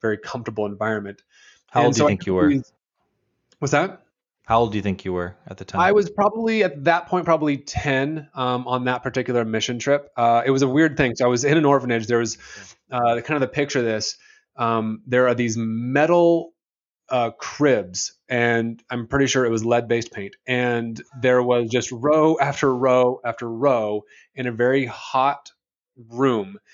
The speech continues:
Speaker 1: And there was
Speaker 2: Huh.
Speaker 1: probably one of the, like, the high school or college girls. She w-, she was holding this baby, and I was kind of, my, my job, I thought, maybe at that time I was probably maybe, like, maybe I was eight.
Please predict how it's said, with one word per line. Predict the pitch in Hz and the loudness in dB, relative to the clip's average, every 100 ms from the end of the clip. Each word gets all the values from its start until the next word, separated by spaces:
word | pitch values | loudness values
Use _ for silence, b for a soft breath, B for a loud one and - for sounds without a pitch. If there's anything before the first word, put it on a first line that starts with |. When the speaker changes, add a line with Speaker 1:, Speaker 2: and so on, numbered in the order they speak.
| b b b - | b b b -4
Speaker 1:
And | 139 135 135 131 131 - | 2 2 2 0 -2 -6
there | 131 139 | 0 2
was | 139 135 120 | 4 2 0
Speaker 2:
Huh. | 101 95 - | -6 -8 -12
Speaker 1:
probably | 196 226 | -8 -2
one | 202 | 0
of | 175 | 2
the, | 147 139 | 2 2
like, | 131 - | -2 -2
the | |
high | 120 - 143 | -6 -2 -2
school | 139 - 135 131 127 127 - 131 | -2 -2 2 4 4 0 -6 -6
or | 117 | -6
college | - 139 135 135 - - | -4 0 0 0 -6 -6
girls. | 135 127 | -4 -2
She | 139 | -2
w-, | 135 131 | -4 -6
she | - 127 | -8 -6
was | 120 | -8
holding | - 175 185 170 151 | -4 -2 2 2 2
this | 139 | -2
baby, | 123 120 123 | -2 -2 -2
and | |
I | 127 180 | 0 2
was | 170 - | 2 0
kind | 147 | -2
of, | 135 | 0
my, | 135 143 139 | 2 0 0
my | 143 180 | 0 0
job, | 143 139 135 131 | 2 2 2 2
I | 135 | -2
thought, | 135 120 117 _ _ _ 113 | 0 -2 -2 _ _ _ -10
maybe | 170 214 | -4 -2
at | 131 | -2
that | 127 | -4
time | 113 | -8
I | |
was | 107 | -6
probably | 123 | -6
maybe, | 127 | -4
like, | 117 - _ _ | -6 -8 _ _
maybe | 156 | -18
I | |
was | - | -18
eight. | 101 113 | -14 -16